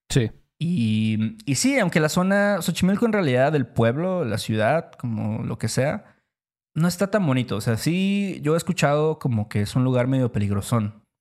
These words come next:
Speaker 1: Ok.
Speaker 2: Ujú. Este, pero en sí el recorrido, ¿no? que tú haces ahí,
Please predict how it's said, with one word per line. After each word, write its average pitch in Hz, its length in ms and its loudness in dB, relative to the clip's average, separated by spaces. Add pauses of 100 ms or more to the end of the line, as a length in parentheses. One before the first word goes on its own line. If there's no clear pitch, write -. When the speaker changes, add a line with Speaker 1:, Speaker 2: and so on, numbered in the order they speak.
(140)
Speaker 1:
Ok. 123 160 -4 (280)
Speaker 2:
Ujú. 110 360 0 (160)
Este, 107 380 -4
pero 139 180 2
en 143 80 2
sí 170 200 2
el 180 100 0
recorrido, 131 680 0
¿no? 110 220 -2
que 113 80 -4
tú 117 160 0
haces 120 300 -2
ahí, 110 240 -2